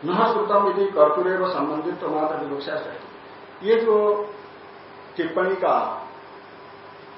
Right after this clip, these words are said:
कल्पक और परिष्कार करता, दोनों के दोनों व्याकरण के महापंडित थे। इनको हर शब्दों में कैसे बने, बना वो शब्द बना, उसके ऊपर बड़ा ध्यान है, इतना ध्यान है।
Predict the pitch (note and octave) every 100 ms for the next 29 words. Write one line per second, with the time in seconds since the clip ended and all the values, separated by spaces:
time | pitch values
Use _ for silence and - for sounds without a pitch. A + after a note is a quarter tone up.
0 | - - C#3+ C#3+ A3+ - - - - D3+
1 | C#3 D#3+ D#3 - D#3+ E3+ D3+ C3 B2+ B2
2 | D#3 F3 F#3 D#3+ D3+ D#3 - - C3 C#3+
3 | D3 D3+ D#3 D#3 D#3 D3+ C#3+ - A#2 A#2+
4 | - - - - - - - - F#3 F#3
5 | D#3 F#3 - - - - - D3 - D#3+
6 | E3 F#3+ G3+ - - - D#3+ D#3+ F#3 C#3+
7 | D3 E3+ D#3 - C#3 D3+ D3 - C3+ C#3
8 | C3+ C#3 D3+ D3 - D#3+ D#3+ D#3 C#3+ B2
9 | A#2+ A2+ G#2 G2+ - - - - - -
10 | - - - - - - - - B2 A#2+
11 | A#2 A#2+ A#2 -